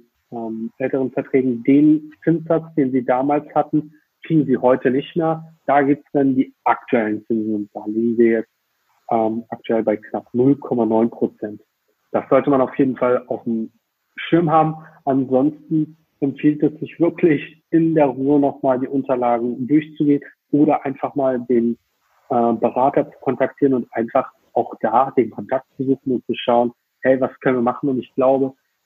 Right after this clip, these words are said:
keiner der Kollegen, und da kann ich, glaube ich, für alle sprechen, ähm, sieht sich, äh, da irgendwie als, ähm, provisionsorientiert und möchte da nicht unterstützen, weil jeder sollte verstehen, dass wir jetzt in dieser Zeit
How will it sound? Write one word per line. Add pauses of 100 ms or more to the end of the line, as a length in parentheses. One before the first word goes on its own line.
keiner
der
Kollegen,
und
da
kann
ich,
glaube
ich,
für
alle
sprechen, (340)
ähm, (340)
sieht
sich,
äh,
da
irgendwie (100)
als, (340)
ähm, (480)
provisionsorientiert
und
möchte
da
nicht
unterstützen,
weil
jeder
sollte
verstehen,
dass (100)
wir (140)
jetzt (320)
in
dieser (100)
Zeit